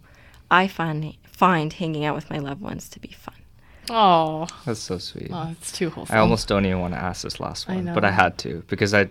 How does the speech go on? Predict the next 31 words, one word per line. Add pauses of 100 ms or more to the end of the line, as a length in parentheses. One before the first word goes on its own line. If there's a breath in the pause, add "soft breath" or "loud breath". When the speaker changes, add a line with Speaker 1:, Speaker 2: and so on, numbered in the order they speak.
(100)
Speaker 3:
this
whole
interview
was
important,
but
this
is (260)
the
most
important
question. (760 soft breath)
True
or
false? (1080 soft breath)
Naman
is
the
best
tutorial
mate
you've
had (160)
thus
far
and
best
one
you'll
ever
have.